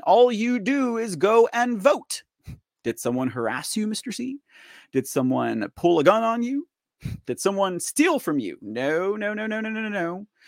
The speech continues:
The crime scene, ladies and gentlemen, is, uh, your stolen vote. You know, that's another thing that I don't think people realize that's also coming out into the, um,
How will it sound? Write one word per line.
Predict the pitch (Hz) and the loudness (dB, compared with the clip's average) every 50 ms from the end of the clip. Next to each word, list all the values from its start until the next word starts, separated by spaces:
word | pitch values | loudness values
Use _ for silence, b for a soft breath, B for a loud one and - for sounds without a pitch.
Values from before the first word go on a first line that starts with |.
| b b b b b b b - | b b b b b b b -10
The | - 131 135 | -8 -8 -6
crime | 131 - - 190 202 220 233 240 233 214 | -6 -6 -4 -2 0 0 0 0 -2 -4
scene, | - - - 135 120 107 | -4 -4 -4 -2 -2 -2
ladies | 98 101 101 101 92 95 | -2 -2 -2 -4 -4 -6
and | 101 95 | -6 -6
gentlemen, | 98 98 87 85 - - - 139 170 196 208 - - | -6 -6 -6 -4 -4 -4 -4 -4 -4 -4 -6 -8 -6
is, | - 127 131 135 139 135 120 - | -4 -4 -2 -2 -4 -4 -4 -2
uh, | 151 143 143 139 135 139 143 135 - - | 0 2 2 2 2 2 0 0 -2 -4
your | - 123 139 170 190 220 247 | -2 0 0 2 2 2 0
stolen | - - - - 175 180 185 185 190 190 | -2 -4 -2 0 2 2 2 2 -2 -2
vote. | 151 190 208 - - | 0 0 0 0 0
You | 180 | 0
know, | 190 185 185 | 0 0 0
that's | 175 214 220 - | 0 -2 -4 -2
another | 320 311 277 254 233 233 | 0 2 2 2 2 -2
thing | - - - 175 180 185 170 | -4 0 0 0 0 2 2
that | 165 147 - | 2 2 4
I | - 147 147 | 4 2 2
don't | 165 180 165 151 | 2 -2 -6 -8
think | - - 165 - | -8 -8 -8 -8
people | - - 175 - - 143 120 | -6 -10 -8 -4 -2 0 0
realize | 123 147 202 226 185 113 95 92 95 113 - | 2 2 2 0 0 -2 -2 -4 -6 -4 -2
that's | - 113 - - - - _ _ _ _ _ _ _ _ - - | -2 -2 -2 -4 -12 -12 _ _ _ _ _ _ _ _ 2 4
also | 196 254 302 - - 233 196 180 165 | 4 4 4 4 2 4 4 4 2
coming | - - 160 160 151 143 | 0 -4 -2 0 0 0
out | 131 131 131 127 - | 0 0 -2 -4 -4
into | 127 127 127 127 131 - - 131 123 | -2 0 0 0 -2 -2 -4 -4 -2
the, | 110 123 120 113 110 98 | -2 -4 -6 -4 -4 -4
um, | 95 - - - - - | -4 -4 -6 -8 -10 -14